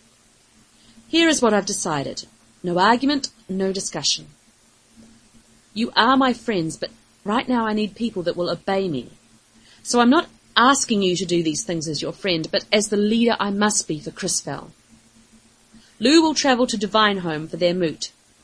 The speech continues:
We will need mothers and godlings in this defence. Roseau, Crinnis, Guston and Myrick, I want the Scarlet Wolves reformed, and you are the ones to do it. Go into Crisfell and find them.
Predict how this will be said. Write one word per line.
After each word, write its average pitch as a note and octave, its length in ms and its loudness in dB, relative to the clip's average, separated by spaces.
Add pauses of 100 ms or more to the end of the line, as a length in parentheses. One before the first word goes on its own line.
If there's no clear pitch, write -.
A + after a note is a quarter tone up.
(140)
We G3+ 120 2
will G#3+ 140 2
need G3 240 -2
mothers G#3 380 0
and G#3+ 240 -2
godlings F3 400 -2
in E3 80 -8
this - 140 -8
defence. - 560 -10 (920)
Roseau, C4+ 440 4 (100)
Crinnis, C#4 420 0
Guston C4+ 400 0
and A#3+ 120 4
Myrick, F3 320 0 (240)
I G#3 80 4
want C4 180 2
the B3 60 -6
Scarlet A3+ 400 0
Wolves G3+ 280 -4
reformed, B3+ 480 2 (220)
and F#3+ 120 -2
you B3 220 4
are B3+ 60 6
the A#3+ 80 4
ones G#3+ 260 0
to F3 80 -2
do D#3+ 180 -2
it. - 220 -8 (880)
Go C4+ 160 8
into F4+ 180 4
Crisfell G3 580 0
and G3 160 -4
find D#3 420 0
them. C#3+ 200 -14